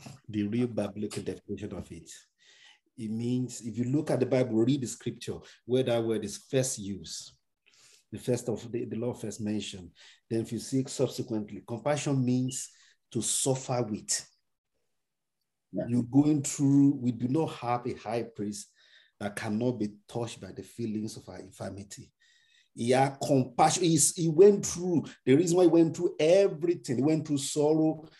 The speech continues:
Speaker 1: We, you mentioned today that he wept at the tomb of Lazarus. So Jesus wept. He knew what they call hunger and thirst. He knew what they call rejection. That is compassion.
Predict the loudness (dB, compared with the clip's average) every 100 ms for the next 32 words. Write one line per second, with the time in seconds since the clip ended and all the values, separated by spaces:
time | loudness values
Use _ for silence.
0 | _ -4 0 2 4 4 4 2 2 2
1 | 2 0 -2 2 2 2 -6 -6 -6 -6
2 | -8 -6 -6 -4 -4 -6 -12 -14 -14 -16
3 | -20 _ _ _ _ _ _ _ -4 0
4 | 2 2 -2 -2 -2 -4 -8 -12 _ _
5 | _ -20 -10 -2 2 6 6 6 2 0
6 | 0 0 0 -4 -2 -2 -4 -12 _ -12
7 | -10 -6 -6 -6 -10 -16 -20 _ _ -2
8 | 2 4 6 4 4 2 2 -2 0 -2
9 | -2 -4 -4 -4 -2 -4 -4 -4 -6